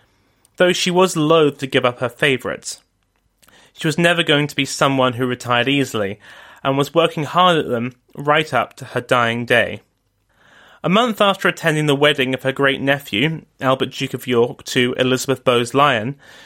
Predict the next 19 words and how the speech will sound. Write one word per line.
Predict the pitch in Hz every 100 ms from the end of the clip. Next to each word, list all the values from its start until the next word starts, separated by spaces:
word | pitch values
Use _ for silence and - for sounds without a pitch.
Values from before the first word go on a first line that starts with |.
| - _
the | 143 127
future | - 165 151 139
parents | 123 120 143 127
of | -
our | 110
current | - 139 123 90
Queen, | - 127
Elizabeth | 143 120 - -
the | -
Second, | 151 143 113 120 - _ _ _ _ _ _ _ _
Helena | - 214 214 208 202
contracted | 196 170 165 147 -
a | 139
head | 156 143
cold, | - 120 104 131 - -
which | 156 -
turned | - 131 120
into | 117 120
influenza. | 117 - 143 139 123 - 101